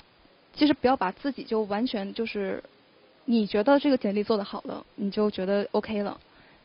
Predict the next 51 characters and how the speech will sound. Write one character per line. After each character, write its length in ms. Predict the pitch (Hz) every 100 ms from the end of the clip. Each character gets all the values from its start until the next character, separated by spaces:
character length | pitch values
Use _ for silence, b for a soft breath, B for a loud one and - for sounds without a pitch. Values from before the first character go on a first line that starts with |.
| _ _
嗯， 520 | - 208 208 202 202 214 - _ _ -
给 120 | 214
大 140 | 208 254
家 180 | 254
就 160 | 254 254
透 200 | 262 262
露 80 | 240
一 80 | 214
个 100 | 247
小 180 | 202
秘 160 | 190 233
密， 140 | 214
就 140 | 196 233
是 340 | 233 220 - -
因 120 | 254
为 20 |
我 160 | 254 196
经 140 | 247
常 180 | 247 233
也 80 | 202
是 400 | - 214 196 - _ _ _ -
做 120 | 294
简 160 | 285 196
历 160 | 233
这 100 | 262
一 100 | 262
块 160 | 233 247
儿 80 | 214
比 120 | -
较 140 | 196
受 140 | 214 254
副 160 | -
总 160 | 233 -
关 320 | 214 220 226
注 180 | - 262
吧。 140 | 226 - B B B
然 100 | 208
后 60 |
上 180 | 233 277
一 40 | 254
次 100 | 233
他 160 | 240
就 180 | 226 247
是 120 | 233
我 80 | 214
们 100 | 208
两 140 | 220
个 40 | 285
就 120 | 208
交 200 | 226 226
流， 240 | 214 202